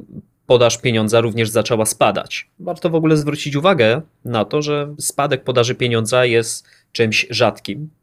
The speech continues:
a zwłaszcza tak znaczący spadek podaży pieniądza, jaki ma miejsce w Polsce czy w Stanach Zjednoczonych. Okej, ale prawdopodobnie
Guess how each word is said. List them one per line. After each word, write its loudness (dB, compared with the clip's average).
a -4
zwłaszcza 2
tak -2
znaczący -4
spadek -2
podaży -2
pieniądza, -4
jaki -8
ma 0
miejsce -2
w -16
Polsce 0
czy -10
w -12
Stanach -2
Zjednoczonych. -4
Okej, -4
ale 0
prawdopodobnie 2